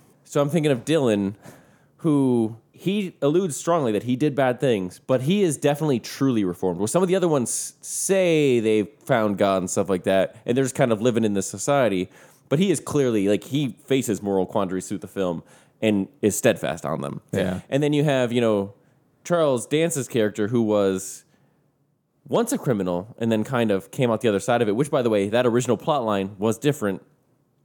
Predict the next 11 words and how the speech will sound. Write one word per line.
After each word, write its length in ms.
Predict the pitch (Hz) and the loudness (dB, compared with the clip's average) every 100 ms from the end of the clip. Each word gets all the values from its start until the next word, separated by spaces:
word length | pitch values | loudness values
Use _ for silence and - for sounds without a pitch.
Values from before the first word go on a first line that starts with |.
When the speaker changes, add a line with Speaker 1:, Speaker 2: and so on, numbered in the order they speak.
| _ - | _ -4
Speaker 1:
It 100 | 131 | 0
was 160 | 123 - | 0 0
that 120 | 117 | 0
he 120 | 110 | 0
euthanized 460 | 120 117 110 98 - | 0 0 -2 -2 -2
his, 580 | 98 90 - - - _ | -4 -4 -10 -16 -20 _
his 180 | 117 110 | -8 -6
wife 600 | 98 110 101 87 - - _ _ _ - | 0 2 2 -2 -12 -20 _ _ _ -6
when 480 | 98 104 95 92 - _ _ - | 2 2 2 -2 -8 _ _ -8
childbirth 640 | - 107 101 92 90 - | 0 2 2 0 -2 -6
was 280 | 90 90 - | -8 -8 -8